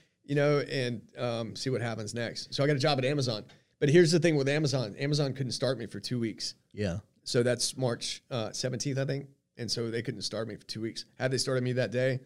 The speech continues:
Speaker 1: we wouldn't be sitting here right now, I guarantee you.
Speaker 2: Mm.
Speaker 1: So, uh, within that two-week period, um, I was at, I think maybe even the next night, I was at a friend's house cooking. I had some, some great, uh, I had a great <laughs> steak, and I had a bunch of vegetables from the farm.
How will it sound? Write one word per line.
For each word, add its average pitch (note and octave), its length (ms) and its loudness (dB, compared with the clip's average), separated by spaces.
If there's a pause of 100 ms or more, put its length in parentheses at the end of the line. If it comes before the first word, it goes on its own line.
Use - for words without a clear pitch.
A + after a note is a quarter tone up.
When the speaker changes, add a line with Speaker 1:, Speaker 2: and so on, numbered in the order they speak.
(240)
Speaker 1:
we B2 80 -2
wouldn't A2+ 180 0
be G#2 60 -6
sitting G2+ 240 -6
here F#2 120 -8
right F#2+ 120 -8
now, F#2+ 160 -10
I - 40 -10
guarantee G#2+ 340 0
you. G#2 60 2
Speaker 2:
Mm. F2 300 -2 (500)
Speaker 1:
So, A2 380 0
uh, A2 240 0
within C3 240 2
that A2 140 -4
two-week B2+ 300 -2
period, A2+ 480 -2 (420)
um, G2+ 380 -8
I B2 80 -4
was A2+ 140 -2
at, A#2 100 -2 (540)
I B2+ 80 -2
think E3+ 180 2
maybe C3 220 2
even A#2+ 160 -2
the A2 80 -8
next A2+ 240 -6
night, A2+ 140 -6
I G#2 40 -4
was G#2 120 -8
at G#2 60 -4
a F#2+ 40 -12
friend's A2 280 -8
house A#2 200 -4
cooking. B2+ 380 -4 (340)
I A2 60 -4
had A#2 180 -2
some, G#2 160 -8 (100)
some G#2+ 220 -6
great, D3 300 0 (300)
uh, A2 320 -6 (540)
I A2+ 40 -20
had A2 80 -20
a G2+ 40 -16
great A#2 200 -4
<laughs> - 100 0
steak, C#3+ 340 2
and A#2+ 140 -6
I - 20 -2
had G#2 100 -2
a G#2 40 -6
bunch A#2 200 -6
of B2+ 60 -8
vegetables C3 320 -2
from A2+ 140 -6
the A2 80 -8
farm. C#3 380 -2